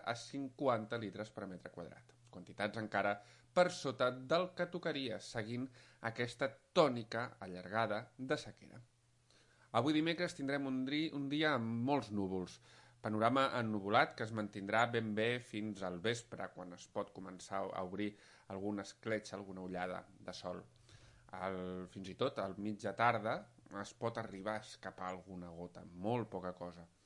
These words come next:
Ambient avui més fresc durant tot el dia, temperatura màxima que no passarà dels vint-i-un a vint-i-dos graus. Bufarà gregal a partir de migdia i tarda de força dos quatre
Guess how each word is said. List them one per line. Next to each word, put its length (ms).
Ambient 360
avui 160
més 320
fresc 480
durant 320
tot 180
el 140
dia, 280
temperatura 520
màxima 440
que 120
no 120
passarà 340
dels 280
vint-i-un 440
a 40
vint-i-dos 480
graus. 340
Bufarà 540
gregal 480
a 100
partir 260
de 80
migdia 400
i 140
tarda 340
de 80
força 400
dos 320
quatre 460